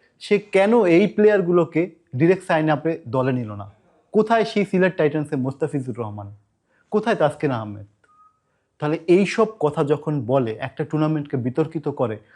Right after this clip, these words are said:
তখন আসলে ম্যানেজমেন্ট নিয়ে প্রশ্ন ওঠে। যখন সিলেট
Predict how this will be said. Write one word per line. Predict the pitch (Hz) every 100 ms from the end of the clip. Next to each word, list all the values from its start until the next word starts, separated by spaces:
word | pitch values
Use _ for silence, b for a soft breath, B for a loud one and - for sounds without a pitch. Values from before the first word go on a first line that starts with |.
| b _
তখন | 170 165 127 120 - _ _ _ _
আসলে | 151 151 214 151
ম্যানেজমেন্ট | 143 139 160 156 175 170 170
নিয়ে | 156
প্রশ্ন | 143 127 -
ওঠে। | 120 104 107 101 -
যখন | 151 160 135 135 b b
সিলেট | - - 180 196 208